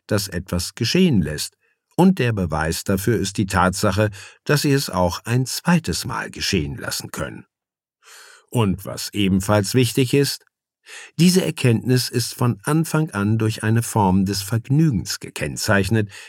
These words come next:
die den grundlegenden Hintergrund für alle weiteren Erfahrungen der Menschen bildet.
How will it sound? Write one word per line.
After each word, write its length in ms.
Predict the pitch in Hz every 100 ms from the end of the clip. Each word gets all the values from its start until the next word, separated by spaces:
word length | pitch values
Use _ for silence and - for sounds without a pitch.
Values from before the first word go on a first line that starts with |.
| - -
die 100 | 147
den 260 | 147 147
grundlegenden 760 | - 160 165 117 117 120 123 127
Hintergrund 600 | 110 101 101 98 110 110
für 240 | - 95
alle 260 | 123 151 135
weiteren 500 | 92 87 87 95 98
Erfahrungen 600 | 98 98 95 80 87 90
der 140 | 101
Menschen 420 | 98 101 101 120
bildet. 460 | - 110 90 - -